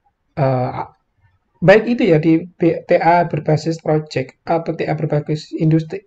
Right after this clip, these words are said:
itu didokumentasikan sebanyak mungkin. Jangan sampai lupa itu. Kita seharinya ngapa misalnya? Kita seharinya, eh, ngetik misalnya. Kita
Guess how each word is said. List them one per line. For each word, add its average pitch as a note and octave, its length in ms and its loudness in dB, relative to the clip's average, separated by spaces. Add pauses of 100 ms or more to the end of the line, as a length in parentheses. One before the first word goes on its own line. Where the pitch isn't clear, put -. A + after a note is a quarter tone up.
itu A#3 400 -4
didokumentasikan D3+ 1400 -6
sebanyak D#3+ 400 -2
mungkin. C#3+ 520 -4 (800)
Jangan D#3 240 0
sampai E3 240 -2
lupa F#3+ 240 0
itu. D3 240 -4
Kita F#3 240 -2
seharinya E3 560 0
ngapa E3+ 240 -2
misalnya? D3 400 -4 (480)
Kita F3+ 240 -2
seharinya, E3 560 0
eh, D3 580 -4 (140)
ngetik F#3 320 -4
misalnya. C3 400 -6 (240)
Kita C4 320 0